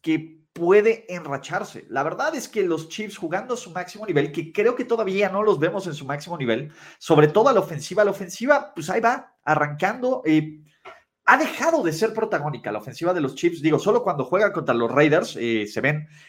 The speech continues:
espectaculares, pero la defensiva es la que ha mantenido el barco a flote, ¿no? Y estos Kansas City Chiefs, pues bueno, ya son sextos en puntos permitidos. E-, ese, ese dato es brutal.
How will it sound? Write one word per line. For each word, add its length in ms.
espectaculares, 1300
pero 720
la 200
defensiva 640
es 60
la 120
que 100
ha 40
mantenido 640
el 200
barco 320
a 40
flote, 520
¿no? 240
Y 120
estos 300
Kansas 320
City 220
Chiefs, 420
pues 140
bueno, 380
ya 560
son 400
sextos 960
en 240
puntos 580
permitidos. 760
E-, 200
ese, 340
ese 280
dato 320
es 160
brutal. 560